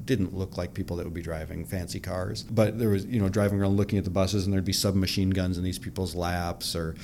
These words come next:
you know, you'd see bu-, be driving around in a taxi or something, and there would be a big hole in the ground where a car bomb had gone off, or streets would be closed off because of things. But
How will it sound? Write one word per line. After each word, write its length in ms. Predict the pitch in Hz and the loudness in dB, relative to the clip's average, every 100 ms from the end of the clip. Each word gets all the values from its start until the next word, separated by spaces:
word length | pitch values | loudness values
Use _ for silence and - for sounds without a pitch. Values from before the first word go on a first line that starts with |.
| - - | -14 -4
you 80 | 95 | 0
know, 60 | 87 | 0
you'd 180 | 85 82 | -2 -2
see 360 | - 95 90 | 0 0 -2
bu-, 280 | 92 87 92 | -4 -2 -2
be 140 | 90 | -2
driving 480 | 87 80 90 90 90 | -4 -2 -2 0 0
around 320 | 87 85 85 | -2 -4 -4
in 80 | 82 | -6
a 40 | 85 | -6
taxi 380 | 92 90 - | -4 -4 -4
or 80 | 87 | -4
something, 380 | 85 85 90 90 | -4 -4 -4 -2
and 160 | 87 85 | -2 -2
there 80 | |
would 180 | 82 82 | -4 -6
be 280 | - 82 85 | -4 -4 -4
a 100 | 80 | -4
big 180 | 90 85 | -4 -4
hole 320 | - 92 90 | -2 -2 0
in 60 | 87 | -2
the 80 | |
ground 320 | 87 85 85 85 | -2 -2 -2 -4
where 100 | 82 | -6
a 60 | |
car 260 | 85 90 92 | -2 0 0
bomb 260 | 87 82 | 0 -2
had 120 | 85 87 | -4 -4
gone 260 | 85 82 | -4 -4
off, 400 | 85 82 85 - | -4 -4 -6 -6
or 100 | 82 | -6
streets 340 | 82 - 95 92 | -4 -2 -2 -2
would 100 | 85 | -6
be 100 | 82 | -6
closed 400 | - 92 90 87 | -4 -2 -2 -2
off 400 | 82 85 82 - | -4 -4 -8 -8
because 300 | 92 90 87 | -8 -6 -8
of 100 | 80 | -6
things. 320 | 87 85 87 | -6 -6 -4
But 240 | 92 - | -4 -6